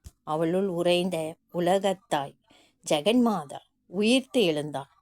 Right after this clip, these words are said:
"ஜனனம் மரணம், ஜனனம் மரணம்" என்று இயந்திரமாக சுழன்று கொண்டிருந்த காலத்தில் சக்கரத்தை பிடித்து நிறுத்தினாள். காலத்தின் வரம்புகளை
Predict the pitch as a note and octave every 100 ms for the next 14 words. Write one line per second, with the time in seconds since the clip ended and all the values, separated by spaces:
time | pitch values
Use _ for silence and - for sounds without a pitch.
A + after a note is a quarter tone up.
0 | _ _ _ _ _ - D#3+ F#3 G#3 F3+
1 | E3 E3 F#3+ A3+ A3 F3+ E3+ F#3 G3 A3
2 | A3+ G3+ F3+ F#3 F#3+ G3+ A#3+ C#4 C4 A#3
3 | G3+ A3 F#3+ F#3 F3 G#3 A3+ A3 G#3 F#3+
4 | F#3 A3+ D#3+ F#3 - G3+ B3 B3 A#3 G#3+
5 | F#3 F3 F3 E3 D#3 - D#3+ F3+ F#3 -
6 | A#3 E3+ _ - - _ - - _ -
7 | C#4+ C#4+ - C#4+ - A#3 G#3+ A#3 B3 G#3+
8 | E3 D#3+ D#3 D#3 C#3 C3+ _ _ _ _
9 | _ _ _ _ _ _ _ - F#3+ D#3+
10 | G3 B3+ A#3 A3 F#3 E3 D#3+ A#3+ B3 G3+
11 | F3